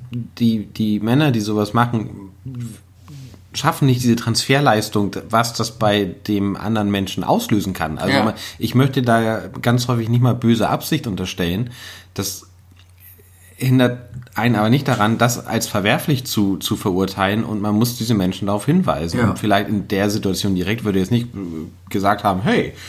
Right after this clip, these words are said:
Speaker 1: jetzt haben Sie mich mit Ihrem Spruch dazu gebracht, dass ich mich jetzt selbst reflektiere. Vielen Dank dafür, ich wachse daran.“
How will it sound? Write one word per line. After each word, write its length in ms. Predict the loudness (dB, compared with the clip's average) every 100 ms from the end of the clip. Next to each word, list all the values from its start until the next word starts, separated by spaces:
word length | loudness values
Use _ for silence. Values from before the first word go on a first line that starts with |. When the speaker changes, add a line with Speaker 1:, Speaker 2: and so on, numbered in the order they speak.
| -18 -18 -18 -18 -20 -6
Speaker 1:
jetzt 200 | -4 -2 0
haben 280 | 2 2
Sie 140 | 2 2
mich 240 | 2 0
mit 140 | -2 -2
Ihrem 260 | 0 -2
Spruch 300 | -2 -2 -2
dazu 260 | -2 -2 -2
gebracht, 340 | 0 -2 -2 -8
dass 100 | -10
ich 160 | -6
mich 100 | -4
jetzt 140 | -4 0
selbst 280 | -2 0 -4
reflektiere. 600 | -2 -4 -2 0 0 0
Vielen 280 | 0 2
Dank 200 | 2 2
dafür, 420 | 2 2 2 0 2
ich 180 | 0
wachse 320 | -2 -2 -2 0
daran.“ 400 | 0 0 -2